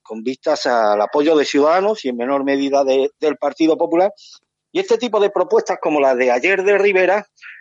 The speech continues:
lo que hacen es precisamente, eh, lo que logran o consiguen es que la gente empiece a interiorizar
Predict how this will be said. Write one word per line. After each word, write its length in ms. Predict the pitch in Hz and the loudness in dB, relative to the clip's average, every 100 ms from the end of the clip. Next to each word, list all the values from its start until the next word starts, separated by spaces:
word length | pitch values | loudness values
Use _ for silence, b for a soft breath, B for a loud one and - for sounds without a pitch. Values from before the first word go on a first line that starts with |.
| B _ | B _
lo 320 | 131 143 143 | -2 0 0
que 160 | - 156 | 0 0
hacen 360 | 202 - 202 185 | 0 0 0 0
es 140 | 196 - | -4 -4
precisamente, 1500 | 170 165 175 185 - 202 196 175 156 143 135 127 120 113 | -4 0 0 -2 0 4 4 4 4 2 2 2 2 0
eh, 80 | 113 - | -4 -6
lo 200 | 127 147 | -4 -2
que 100 | 143 | 0
logran 400 | 180 220 208 208 | 2 2 2 0
o 80 | 160 | -2
consiguen 480 | 156 143 196 190 190 | -2 -4 -2 0 0
es 80 | |
que 140 | - 196 | 0 2
la 120 | 175 | 2
gente 280 | - 190 202 | 2 0 0
empiece 320 | 190 214 214 | 2 0 2
a 40 | |
interiorizar 1160 | 220 196 - 180 170 165 156 135 131 220 208 180 | 0 0 0 0 4 4 2 -2 -4 0 2 0